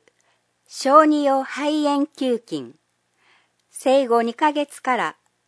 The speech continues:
五歳未満。かっこ、生後二ヶ月から七ヶ月未満。かっこ閉じ。接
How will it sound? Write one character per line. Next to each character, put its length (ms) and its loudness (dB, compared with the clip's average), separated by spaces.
五 120 -2
歳 320 2
未 180 0
満。 260 -6
か 120 4
っ 80 2
こ、 240 -6
生 380 2
後 140 2
二 100 -2
ヶ 180 2
月 280 -4
か 160 0
ら 200 -2
七 280 0
ヶ 160 -2
月 300 -6
未 160 -2
満。 260 -6
か 120 -4
っ 60 -8
こ 80 -10
閉 180 -4
じ。 260 -14
接 280 0